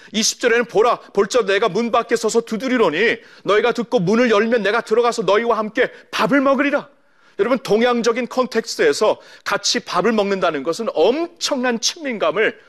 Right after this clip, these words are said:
우리에게 말씀해 주시는 것인데 이게 소망이에요. 이 토해내-, 내버린 것을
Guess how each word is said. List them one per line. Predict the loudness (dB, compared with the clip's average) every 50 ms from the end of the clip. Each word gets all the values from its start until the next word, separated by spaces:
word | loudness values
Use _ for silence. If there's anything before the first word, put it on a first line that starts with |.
| -18 _
우리에게 | 0 2 2 4 4
말씀해 | 2 2 0 0 0 -2 0
주시는 | 0 -2 -6 -6 -6 -4 -2
것인데 | -2 -2 -2 -4 -10 -12 -12 -14 -14 _ -20 -20 -20 -8 -4
이게 | -2 2 2 2
소망이에요. | 2 2 2 2 2 2 2 2 2 2 2 2 0 -4 -10 -20 -20 -20 -20 -14 -4
이 | -4 -4 -4 -4 _
토해내-, | -10 -4 0 2 2 4 4 4 2 2 0 -2 -4
내버린 | 0 0 0 2 2 2 0 0 0 -2
것을 | -2 -4 -4 0 0 2 2 2 0 -2